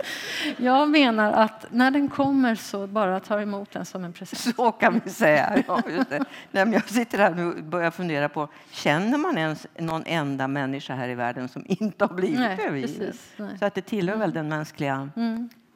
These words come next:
Speaker 2: erfarenheten
Speaker 1: Mm.
Speaker 2: helt enkelt. Och då är det ju bättre att ha det där kallbadsperspektivet
Speaker 1: Mm.
Speaker 2: på det hela,
Speaker 1: Mm.
Speaker 2: att välkomna det.
Speaker 1: Precis. Nu är det så här jobbigt, så kan man tänka.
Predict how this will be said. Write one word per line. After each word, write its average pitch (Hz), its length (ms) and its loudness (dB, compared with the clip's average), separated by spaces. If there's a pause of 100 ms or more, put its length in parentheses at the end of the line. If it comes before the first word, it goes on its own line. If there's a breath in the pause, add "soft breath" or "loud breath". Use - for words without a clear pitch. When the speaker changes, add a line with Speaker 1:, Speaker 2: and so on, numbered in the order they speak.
(100)
Speaker 2:
erfarenheten 160 720 -4
Speaker 1:
Mm. 202 140 -6
Speaker 2:
helt 190 80 -12
enkelt. - 360 -12
Och 165 100 -12
då 170 100 -8
är 180 80 -4
det 190 60 -6
ju 180 60 -6
bättre 165 480 -4
att 147 60 -6
ha 143 140 -2
det 151 100 -6
där 135 180 -4
kallbadsperspektivet 147 1400 -6
Speaker 1:
Mm. 226 360 -6 (180)
Speaker 2:
på 160 80 -6
det 151 80 -2
hela, 127 300 0 (260)
Speaker 1:
Mm. 127 140 -6
Speaker 2:
att - 240 -16
välkomna 147 600 -2
det. - 80 -2
Speaker 1:
Precis. - 320 -14
Nu 262 280 2
är 277 40 0
det 247 80 0
så - 120 -4
här 247 140 2
jobbigt, 190 440 -4 (100)
så 214 100 -10
kan 220 140 -12
man 196 80 -10
tänka. 185 380 -16